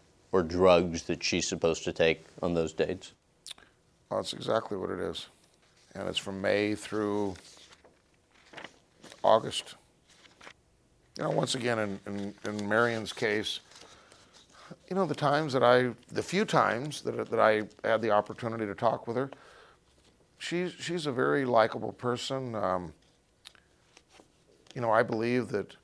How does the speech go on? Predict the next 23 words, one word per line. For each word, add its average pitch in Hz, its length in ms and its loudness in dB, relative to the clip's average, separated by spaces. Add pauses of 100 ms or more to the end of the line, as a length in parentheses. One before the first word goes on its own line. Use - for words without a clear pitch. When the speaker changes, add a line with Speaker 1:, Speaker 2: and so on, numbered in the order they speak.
(1600)
Speaker 2:
the 107 140 0
other 110 180 2
female 117 460 0
athletes, 117 440 2
as 107 140 -2
an 107 80 -8
example, 107 460 -4
that 110 140 -4
you 101 60 -10
see - 180 -4
in 113 100 -4
the 113 60 -6
wall 107 340 4
in 107 100 -6
there 113 260 0
that, 104 360 -8
uh, 107 180 -4 (440)
were 101 140 -2
part 110 220 4
of 104 80 0
that 104 100 2
hundred 110 320 -6
meters, 113 560 -4